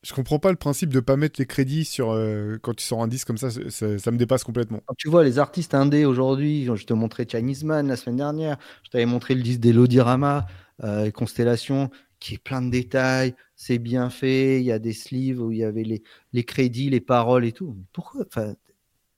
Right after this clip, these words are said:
Speaker 2: bon, elle est juste, juste au niveau, euh, budget. Euh,
Speaker 1: Oui,
Speaker 2: Beyoncé.
Speaker 1: c'est ça. C'est ça aussi.
Speaker 2: Ouais, ouais,
Speaker 1: C'est,
Speaker 2: ouais,
Speaker 1: c'est une
Speaker 2: parce
Speaker 1: petite
Speaker 2: que les
Speaker 1: artiste
Speaker 2: vacances, payer les
Speaker 1: indépendante.
Speaker 2: vacances.
Speaker 1: Elle débute.
Speaker 2: Mais, euh, mais merde, pourquoi ? Euh, alors, oui, dans un, trois semaines, il va y avoir un coffret comme as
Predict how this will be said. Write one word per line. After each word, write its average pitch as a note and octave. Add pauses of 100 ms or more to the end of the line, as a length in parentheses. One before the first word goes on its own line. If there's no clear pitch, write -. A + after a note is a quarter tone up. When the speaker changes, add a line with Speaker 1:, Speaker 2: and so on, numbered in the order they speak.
(140)
Speaker 2:
bon, C3+
elle D3+
est F3
juste, F3
juste E3
au D#3
niveau, D3
euh, A#2+
budget. A2+ (240)
Euh, F#2+ (100)
Speaker 1:
Oui, A2
Speaker 2:
Beyoncé. G#2
Speaker 1:
c'est A#2+
ça. A2+ (180)
C'est A2+
ça A2+
aussi. A2+
Speaker 2:
Ouais, A2+
ouais, A2
Speaker 1:
C'est, G#2+
Speaker 2:
ouais, G2+
Speaker 1:
c'est G2
une -
Speaker 2:
parce A#2
Speaker 1:
petite -
Speaker 2:
que C#3+
les A2
Speaker 1:
artiste A#2
Speaker 2:
vacances, B2+
payer B2+
les C3+
Speaker 1:
indépendante. C#3+
Speaker 2:
vacances. C3 (300)
Speaker 1:
Elle B2
débute. B2+
Speaker 2:
Mais, C#3
euh, B2
mais A#2
merde, A#2
pourquoi ? E3+
Euh, G2 (240)
alors, B2 (240)
oui, F#3+ (440)
dans A#2
un, A#2+
trois -
semaines, C3
il G#2
va A2
y A2
avoir A2
un G#2
coffret A#2
comme C3
as C3+